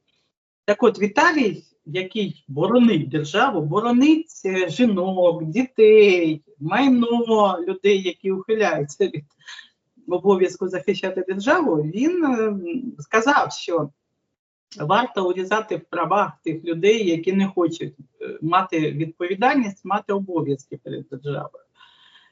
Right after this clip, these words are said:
Е, я це підтримала <laughs> на свою біду. Сказала, що всупереч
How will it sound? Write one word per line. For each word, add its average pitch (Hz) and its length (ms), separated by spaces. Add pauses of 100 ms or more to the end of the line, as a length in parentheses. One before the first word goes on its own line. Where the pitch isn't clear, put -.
(160)
Е, 180 340
я 247 180
це - 180
підтримала 208 960 (260)
<laughs> - 560
на 233 180
свою 240 460
біду. 214 640 (880)
Сказала, 269 520
що 240 640 (280)
всупереч 247 1000